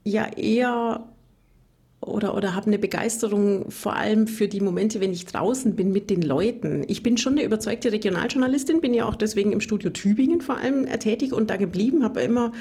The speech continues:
wenn's, äh, Möglichkeiten gab, ins Funkhaus zu wechseln, mich dann dagegen entschieden, weil ich dieses bei den Leuten sein so mag und,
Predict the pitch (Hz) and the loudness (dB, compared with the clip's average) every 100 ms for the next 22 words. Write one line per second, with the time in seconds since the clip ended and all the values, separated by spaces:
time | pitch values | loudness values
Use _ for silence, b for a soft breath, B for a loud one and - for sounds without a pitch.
0 | B B - 202 220 214 220 - 208 220 | B B -4 2 4 2 -2 0 2 2
1 | 220 - 202 208 185 196 - 247 262 233 | 0 -4 -2 0 0 -2 -2 -2 0 -2
2 | - 220 226 - 226 220 220 196 185 196 | -4 -4 -2 0 2 2 0 -2 -2 0
3 | 254 254 - 247 262 262 B B B 175 | 0 -2 -2 2 2 2 B B B -2
4 | 190 214 - 220 - - - - 202 208 | 0 0 0 0 -2 -8 -18 -4 0 2
5 | 214 214 160 196 208 160 143 185 277 214 | 2 0 0 2 2 2 2 2 0 2
6 | 165 143 143 - 147 143 143 139 143 143 | 2 2 0 0 0 0 0 0 0 0
7 | 143 139 143 - 185 180 | -2 -2 -4 -2 0 0